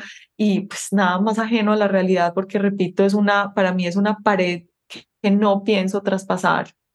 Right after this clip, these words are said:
al menos por estos años, mientras mis hijos están pequeños y me necesitan.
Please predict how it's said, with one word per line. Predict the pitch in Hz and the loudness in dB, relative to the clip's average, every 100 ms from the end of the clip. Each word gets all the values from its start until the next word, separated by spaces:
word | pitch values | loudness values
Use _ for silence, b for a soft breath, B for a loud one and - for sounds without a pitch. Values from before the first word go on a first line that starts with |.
| - | -4
al | 190 | 0
menos | 190 180 180 | 2 0 -2
por | 208 | -2
estos | 185 180 185 202 | -2 -2 -2 0
años, | 190 180 190 | 0 0 0
mientras | 196 196 185 | 0 0 -2
mis | 185 | -2
hijos | 180 175 | -2 -2
están | 190 190 175 | -2 -2 -4
pequeños | 180 - 185 190 | -4 -2 -2 0
y | 196 | 0
me | 185 | 0
necesitan. | 175 175 165 196 190 190 190 | -2 -6 -4 -4 -2 -2 -4